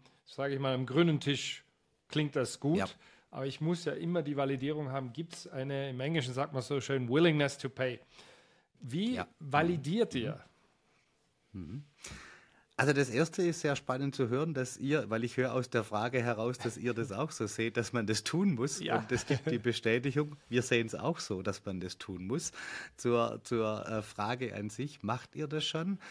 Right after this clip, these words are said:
Speaker 2: Wir sind dabei, das vorzubereiten, in der Tat, weil wir auch genau diese Erkenntnis für uns, äh, getroffen haben. Alles, was wir bisher gemacht haben, ist nur inside out. Und wie es,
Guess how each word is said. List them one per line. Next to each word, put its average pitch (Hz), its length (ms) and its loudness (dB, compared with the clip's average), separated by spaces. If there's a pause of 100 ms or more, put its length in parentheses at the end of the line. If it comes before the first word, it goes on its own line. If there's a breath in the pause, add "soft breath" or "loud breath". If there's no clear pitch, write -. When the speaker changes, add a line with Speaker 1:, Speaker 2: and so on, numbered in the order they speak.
(260 loud breath)
Speaker 2:
Wir 131 100 6
sind 185 280 2
dabei, 120 360 0
das 170 180 -4
vorzubereiten, 147 1040 -6
in 117 220 -8
der 107 100 -10
Tat, 117 500 -4
weil 123 240 -4
wir 127 220 -4
auch 143 260 -2
genau 123 380 -2
diese 135 400 -4
Erkenntnis 127 640 -4
für 117 140 -10
uns, 117 360 -6
äh, 117 260 -8
getroffen 120 540 -4
haben. 104 300 -4 (480 loud breath)
Alles, 135 340 -2
was 131 200 -4
wir 127 80 -2
bisher 120 360 -2
gemacht 101 480 -4
haben, 135 360 -6
ist - 380 -2
nur 113 540 0 (680 loud breath)
inside 117 600 2
out. 78 260 -6 (1600 loud breath)
Und 123 200 -2
wie 165 160 4
es, - 120 -2